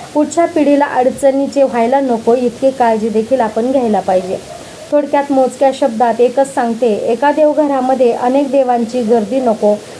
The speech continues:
फोटोही नको. जसे घरात मतभेद असतात, तसेच देवांचेही होऊ शकते आणि त्यांचा परिणाम घरातील लोकांवर व्हायला नको. प्रत्येकजण ज्यांच्या त्याच्या पद्धतीने सांगणार, त्यामुळे सर्वात उत्तम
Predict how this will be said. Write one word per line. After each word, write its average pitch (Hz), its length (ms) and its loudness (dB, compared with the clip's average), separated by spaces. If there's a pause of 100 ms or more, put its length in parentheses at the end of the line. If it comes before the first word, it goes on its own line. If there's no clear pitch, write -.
(140)
फोटोही 269 480 2
नको. 226 340 2
जसे 285 360 0
घरात 285 380 0
मतभेद 269 440 0
असतात, 247 380 0 (140)
तसेच 247 340 2
देवांचेही 254 640 2
होऊ 247 340 0
शकते 220 480 -2 (320)
आणि 294 280 2
त्यांचा 269 320 0
परिणाम 247 560 0
घरातील 247 460 2
लोकांवर 226 520 2
व्हायला 208 360 -2
नको. 190 300 -4 (460)
प्रत्येकजण 294 720 0
ज्यांच्या 262 460 0 (140)
त्याच्या 240 280 2
पद्धतीने 240 720 0
सांगणार, 226 540 -2 (100)
त्यामुळे 233 440 2
सर्वात 240 460 0 (120)
उत्तम 233 420 0